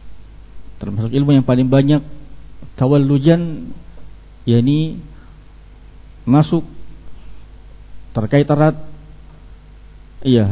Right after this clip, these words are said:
dengan bidang, bidang ilmu lainnya, dengan bidang-bidang ilmu lainnya.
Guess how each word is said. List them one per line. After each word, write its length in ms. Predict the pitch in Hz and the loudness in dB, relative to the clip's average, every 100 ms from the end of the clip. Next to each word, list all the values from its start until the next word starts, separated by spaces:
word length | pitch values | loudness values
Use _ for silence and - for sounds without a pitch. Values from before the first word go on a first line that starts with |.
| 117 | 4
dengan 560 | 127 123 127 127 131 127 - - - - - - - - - - - - | 4 4 2 -2 -6 -12 -16 -16 -16 -14 -16 -16 -18 -20 -16 -16 -14 -14
bidang, 400 | - 123 123 120 | -2 2 2 2
bidang 320 | 120 117 120 | 0 2 2
ilmu 200 | 120 117 117 | 2 0 2
lainnya, 400 | 110 101 95 95 - - - - - - - - - - - - - | 2 0 -4 -8 -14 -18 -20 -20 -20 -18 -16 -16 -14 -14 -14 -14 -12
dengan 400 | 110 107 120 120 | -4 2 2 2
bidang-bidang 400 | 107 110 107 110 107 | 0 -2 -2 -2 -2
ilmu 240 | 110 147 175 - - - - - - 113 | -2 -4 -6 -14 -16 -16 -14 -14 -12 -2
lainnya. 400 | 104 101 - | -2 -2 -8